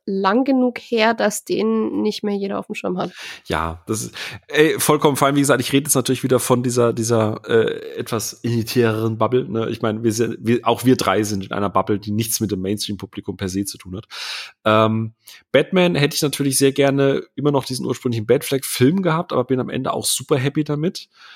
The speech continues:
Speaker 2: und bin auch sehr happy damit, was der eingespielt hat und dass der Film sich auch mal getraut hat, z-, sperriger zu sein. Also der ist schon in vielen, wir hatten es ja in unserer Episode dazu, wir hatten, der ist ja schon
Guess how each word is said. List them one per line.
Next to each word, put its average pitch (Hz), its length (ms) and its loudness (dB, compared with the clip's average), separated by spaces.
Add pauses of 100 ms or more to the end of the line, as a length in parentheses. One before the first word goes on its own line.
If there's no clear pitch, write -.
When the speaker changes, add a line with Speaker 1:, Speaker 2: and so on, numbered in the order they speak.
(220)
Speaker 2:
und 131 340 0
bin 135 160 4
auch 127 200 2
sehr 127 220 2
happy 123 200 0
damit, 120 320 0
was - 220 0
der 147 120 0
eingespielt 143 540 -6
hat 135 120 -2
und 113 140 -6
dass 123 220 2
der 123 100 2
Film 135 260 2
sich 139 200 -4
auch 117 160 -8
mal 120 120 -4
getraut - 520 -2
hat, 135 300 -4 (1400)
z-, - 320 0
sperriger 160 600 0
zu - 160 -4
sein. 160 420 -4
Also - 200 -2
der 127 140 2
ist - 180 2
schon 143 220 0
in 127 100 -6
vielen, 127 320 -4
wir 117 80 -2
hatten 120 160 -6
es 120 120 -4
ja 113 80 -2
in 110 60 -2
unserer 107 220 -6
Episode 107 420 -4
dazu, 131 500 -6 (140)
wir 110 160 -4
hatten, - 240 -10 (100)
der 127 200 2
ist 180 140 4
ja 127 60 2
schon 110 220 2